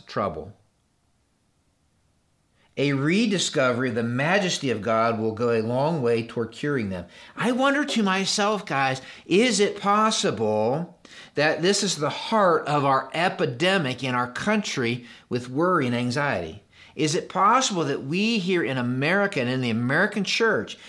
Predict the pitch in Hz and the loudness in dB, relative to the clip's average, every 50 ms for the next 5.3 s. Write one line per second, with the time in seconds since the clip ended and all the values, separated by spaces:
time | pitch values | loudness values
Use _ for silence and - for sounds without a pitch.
0 | - - - 151 139 135 156 151 135 123 107 - - - 170 185 202 202 214 190 | -16 -8 -4 -4 -2 0 0 0 0 0 -2 -2 0 2 2 2 2 2 2 0
1 | - - - 170 160 143 131 - 143 135 120 117 117 - - - 147 170 185 175 | -2 -2 0 0 2 2 0 0 -2 -2 -2 -2 -6 -8 -8 -4 0 0 2 4
2 | 202 196 196 196 214 220 196 143 107 101 98 - - - - - - - - 143 | 2 2 0 0 0 0 0 0 0 -2 -4 -6 -12 -18 -20 -20 -14 -4 0 2
3 | 165 185 190 214 214 - 202 208 196 165 147 147 139 117 113 143 135 117 123 117 | 4 4 4 2 0 0 0 0 0 0 0 -2 -2 -2 -2 -2 -2 -2 -4 -6
4 | - - 180 185 180 151 135 156 170 185 196 190 196 208 190 175 170 170 170 175 | -4 -2 0 0 0 0 0 2 4 4 4 4 2 2 2 2 2 2 2 2
5 | 185 185 156 123 110 - | 2 2 2 0 -2 -4